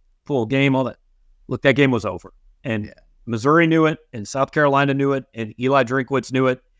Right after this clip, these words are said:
Speaker 1: and all however many thousand people that headed to Harpo's or Billiards or Shiloh or wherever they went in the second half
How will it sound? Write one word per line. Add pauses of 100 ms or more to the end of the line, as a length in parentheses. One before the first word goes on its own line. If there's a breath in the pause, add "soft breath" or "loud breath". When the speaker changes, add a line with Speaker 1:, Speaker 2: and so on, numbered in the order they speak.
(320)
Speaker 1:
and
all (440)
however
many
thousand
people
that
headed
to
Harpo's
or
Billiards
or
Shiloh
or
wherever
they
went
in
the
second
half